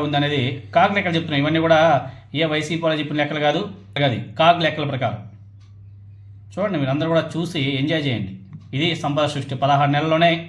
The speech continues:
పదిహేడు నెలల కాలంలోనే ఇలా నడిచిందంటే, ఇంకా రాబోయే మిగతా సంవత్సరాల్లో రాష్ట్రం అప్పు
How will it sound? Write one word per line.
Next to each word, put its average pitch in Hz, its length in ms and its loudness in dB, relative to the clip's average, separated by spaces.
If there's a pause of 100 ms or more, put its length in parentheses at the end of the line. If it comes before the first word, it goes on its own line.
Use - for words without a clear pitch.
(200)
పదిహేడు 147 280 -2
నెలల 165 220 2
కాలంలోనే 151 420 0
ఇలా 139 160 0
నడిచిందంటే, 135 440 -2 (580)
ఇంకా 135 140 -2
రాబోయే 151 440 2 (420)
మిగతా 143 320 0 (1080)
సంవత్సరాల్లో 147 520 0 (320)
రాష్ట్రం 160 320 0
అప్పు 139 200 -2